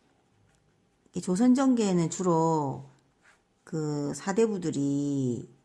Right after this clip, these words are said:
평시조를 지을 때 주제가 보통 그 연군, 연군,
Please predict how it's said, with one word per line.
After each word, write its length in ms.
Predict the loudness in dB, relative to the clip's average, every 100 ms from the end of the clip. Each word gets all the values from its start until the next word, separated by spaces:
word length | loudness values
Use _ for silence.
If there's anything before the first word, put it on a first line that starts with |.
| _ _ _
평시조를 560 | -8 -6 -2 2 2 0
지을 260 | 0 -2
때 120 | -2 -6
주제가 480 | -6 -4 -2 -2
보통 600 | -4 -8 -4 -2 0 -2 -6 -12 _ _ _ _ -12
그 380 | -4 -2 0 0
연군, 480 | 2 2 2 -4 -8 -14 _ _ _ -8
연군, 420 | -6 -6 -8